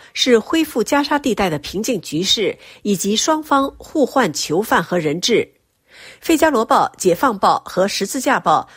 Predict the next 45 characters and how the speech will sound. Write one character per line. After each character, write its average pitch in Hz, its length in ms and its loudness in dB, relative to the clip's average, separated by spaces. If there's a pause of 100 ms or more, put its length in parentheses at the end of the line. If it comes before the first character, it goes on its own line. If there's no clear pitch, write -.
分 302 180 -8
别 196 160 0
对 220 160 -2
此 - 200 -6
进 - 180 -6
行 156 140 -6
了 165 80 -2
报 160 200 2
道。 - 360 0 (760)
各 269 140 2
报 214 220 2
综 294 200 -6
合 214 140 0
报 214 140 2
道 185 100 0
指 - 180 -8
出， - 380 -2 (300)
哈 330 180 0
马 196 160 -6
斯 285 320 -2 (100)
提 - 160 -4
出 294 140 -4
了 254 100 2
一 175 140 -4
项 170 340 0 (100)
历 294 140 0
时 214 320 -2
四 269 220 -4
个 247 100 4
半 226 320 -2
月、 170 240 2 (240)
分 277 260 -2
三 311 280 0
个 233 80 -2
阶 262 180 -2
段 226 220 -2
实 170 180 -6
现 202 160 -2
的 160 120 -4
停 - 200 -8
火 120 200 -2
协 139 200 -8
议。 170 320 -2 (600)
期 277 180 0
间 262 300 4